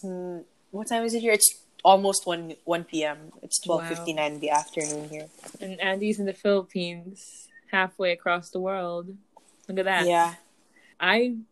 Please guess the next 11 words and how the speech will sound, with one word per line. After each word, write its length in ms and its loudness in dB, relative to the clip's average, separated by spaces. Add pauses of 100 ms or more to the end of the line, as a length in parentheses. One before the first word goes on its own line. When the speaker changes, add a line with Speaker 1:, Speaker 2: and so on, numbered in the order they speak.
(100)
Speaker 2:
wasted 520 -2
my 180 -4
day, 400 -6 (240)
and 140 -10
her 160 0
day's 340 -2
just 160 -10
starting. 560 -8 (160)
How 60 -14
lucky! 480 -14 (1400)
And, 400 0